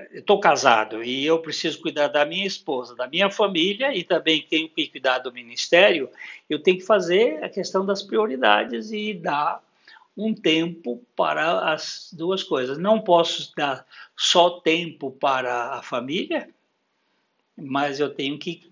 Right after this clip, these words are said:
criar uma condição e explicar isto, né? A minha esposa teve algumas dificuldades e nós tivemos que conversar e encontrar um denominador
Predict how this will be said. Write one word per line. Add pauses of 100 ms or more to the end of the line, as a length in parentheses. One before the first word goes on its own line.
criar
uma
condição
e
explicar
isto,
né? (680)
A
minha
esposa (720)
teve
algumas
dificuldades
e
nós
tivemos
que
conversar (540)
e
encontrar
um
denominador